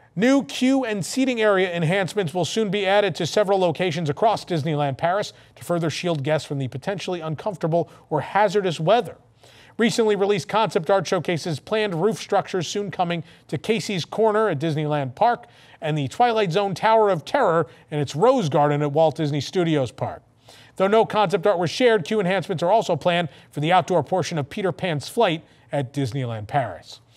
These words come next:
The first piece of art depicts a roof that's planned to be built atop Casey's Corner's exterior seating area. The structure aesthetically matches the Victorian-style architecture of Main Street, as well Casey's Corner, the quick-service restaurant, which, believe it or not, first existed in Paris and then,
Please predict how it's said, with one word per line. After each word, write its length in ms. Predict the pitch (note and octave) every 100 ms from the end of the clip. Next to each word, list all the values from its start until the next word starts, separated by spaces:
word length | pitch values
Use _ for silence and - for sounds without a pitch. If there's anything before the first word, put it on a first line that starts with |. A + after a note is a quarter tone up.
| - - - _
The 100 | F3+
first 260 | F#3 A#3+ -
piece 240 | A#3+ F3+
of 80 | G#3
art 220 | A3+ G#3
depicts 320 | F3+ A3 G#3
a 120 | G3 F3+
roof 400 | F3 A3+ - -
that's 280 | E3 E3 -
planned 260 | G#3 G#3+
to 60 | F#3+
be 80 | E3
built 260 | G3 E3+
atop 300 | E3 F#3 F3
Casey's 340 | - G3 F#3+ D#3
Corner's 440 | - G3 F#3+ D#3+ - - _
exterior 640 | E3+ - - G#3+ A3 G#3+ E3+
seating 400 | - A#3 A#3 E3+
area. 400 | C#3+ C#3 D3 D#3 - - _
The 80 | C#3+
structure 340 | G#3+ - G3+
aesthetically 560 | E3 - G#3 F#3 F#3+ F#3
matches 400 | F#3 F#3+ - D#3
the 80 | D#3
Victorian-style 720 | D3+ D3 G3 F3+ D#3 F#3 E3
architecture 600 | E3+ E3 D#3+ E3+ - C#3+
of 100 | C3
Main 300 | D3+ G#3 F#3+
Street, 400 | - E3 E3 - _ _ _
as 160 | C3+ A#2+
well 160 | D3+ C#3+
Casey's 380 | E3 C#3+ D3
Corner, 300 | - D#3+ D3
the 100 | B2+
quick-service 580 | A2+ E3 - E3+ C#3 B2+
restaurant, 460 | D3+ C#3 - D3 D3 - _
which, 180 | E3+ C#3+
believe 200 | G3 B3
it 40 | C4+
or 40 |
not, 240 | C4 A#3+
first 280 | - D4 -
existed 400 | C4 G3+ A#3+ A#3+
in 120 | G#3
Paris 340 | F3+ G#3 G3+ E3+
and 140 | F3
then, 300 | A3+ G#3+ F#3